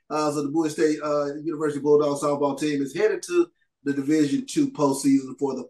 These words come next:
fourth time in school history after capturing the twenty twenty-three C I double A championship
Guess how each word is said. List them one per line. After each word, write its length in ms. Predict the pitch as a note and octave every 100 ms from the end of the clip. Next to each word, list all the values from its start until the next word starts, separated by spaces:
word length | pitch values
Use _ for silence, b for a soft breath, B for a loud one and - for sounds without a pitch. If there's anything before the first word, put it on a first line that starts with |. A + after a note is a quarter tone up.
| -
fourth 420 | D#3+ F3 E3+ -
time 460 | D#3+ D3+ D3 D3 C#3+ b b -
in 200 | D#3+ D3
school 440 | C#3 - E3+ D#3
history 580 | C3+ F#3 A#3 - E3 D3 - _ C#3
after 260 | D3+ D3
capturing 520 | C#3+ F#3+ F#3 F#3 F#3+ D3+
the 120 | C3+
twenty 320 | - A3+ A3+
twenty-three 720 | G#3+ F3 F3 E3 D#3 D3+ D3 - _
C 380 | - - G3+ G#3
I 260 | E3+ E3 D3
double 420 | C3 D#3 D3+ D3 C#3
A 280 | C3+ C3+
championship 720 | C3+ - E3+ F3 E3 - F3